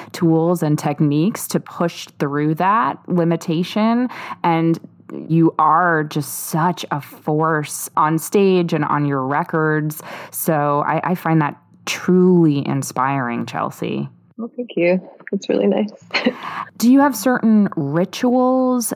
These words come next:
Speaker 1: that you do for yourself backstage or before you start recording that help you shift your consciousness to get you into that more empowered frame of mind?
Speaker 2: When it comes to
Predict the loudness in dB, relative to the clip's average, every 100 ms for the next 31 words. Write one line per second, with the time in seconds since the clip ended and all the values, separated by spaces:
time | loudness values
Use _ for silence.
0 | 0 0 2 2 2 2 2 2 4 2
1 | 0 0 0 0 2 2 2 0 -6 -10
2 | -2 0 0 -4 0 2 4 4 4 2
3 | 2 0 0 0 -4 -2 -2 0 0 0
4 | -2 -2 -2 0 0 -2 -6 -4 -2 0
5 | 0 2 2 4 2 -2 -10 -2 -2 -2
6 | -4 -4 -2 0 0 0 -2 -2 -2 -4
7 | -4 -2 -2 0 0 0 0 2 2 2
8 | 0 -2 -2 0 0 0 0 0 0 0
9 | 0 2 2 4 4 2 0 -2 -10 -14
10 | -2 0 0 -2 -2 0 -2 -4 -2 2
11 | 2 2 0 0 2 0 0 _ -4 2
12 | 2 2 2 0 2 4 4 4